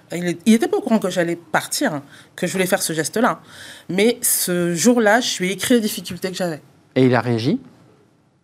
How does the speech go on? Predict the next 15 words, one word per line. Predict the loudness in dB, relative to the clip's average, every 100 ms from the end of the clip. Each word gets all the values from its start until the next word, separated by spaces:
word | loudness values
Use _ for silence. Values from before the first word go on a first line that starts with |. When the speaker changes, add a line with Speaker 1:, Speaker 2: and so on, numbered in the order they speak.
| -20 -14
Speaker 1:
Il | 2 4
m'a | 4
dit, | 4 2 0 -4 -4
Aude, | -2 -2 -2
si | -2 -2 -2
jamais, | 0 2 4 4
euh, | 0 -6 -14 -20 -8
enfin, | -6 -4
j'avais | -4
cette | -4 -6
opération, | -2 0 0 0 -2 -2
euh, | -2 -2 -6 -6
quand | -2 0
vous |
revenez, | 2 0 0 -2